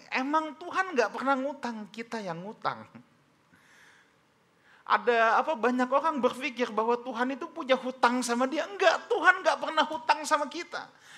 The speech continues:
Kita yang berhutang dengan Tuhan. Oke, satu Korintus lima belas, kita teruskan.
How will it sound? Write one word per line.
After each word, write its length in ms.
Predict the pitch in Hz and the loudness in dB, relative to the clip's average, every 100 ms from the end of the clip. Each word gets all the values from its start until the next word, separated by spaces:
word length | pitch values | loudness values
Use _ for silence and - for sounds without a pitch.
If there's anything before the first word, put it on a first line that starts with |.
| - - | -20 -4
Kita 480 | 349 359 - 302 247 | 0 2 8 8 8
yang 220 | 233 226 | 4 4
berhutang 500 | 214 - 240 214 185 | 0 0 -2 0 0
dengan 240 | 170 165 160 | -4 -6 -8
Tuhan. 560 | 151 135 104 - _ _ _ _ _ _ _ _ _ _ _ _ _ _ - - _ _ _ | -12 -12 -14 -16 _ _ _ _ _ _ _ _ _ _ _ _ _ _ -20 -20 _ _ _
Oke, 320 | 160 165 220 | -16 -14 -14
satu 320 | 226 190 214 226 | -10 -10 -10 -8
Korintus 480 | 226 208 202 214 | -8 -8 -10 -12
lima 160 | 196 202 | -6 -8
belas, 320 | 190 190 143 | -2 -2 -2
kita 240 | - 175 165 | -8 -6 -6
teruskan. 480 | 170 175 - 143 | -6 -12 -12 -12